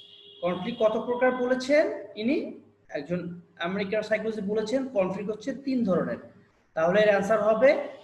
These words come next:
থ্রি। এই যে দুই নম্বর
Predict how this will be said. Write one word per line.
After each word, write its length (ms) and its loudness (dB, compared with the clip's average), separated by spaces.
থ্রি। 200 -2
এই 80 4
যে 80 -8
দুই 180 2
নম্বর 180 8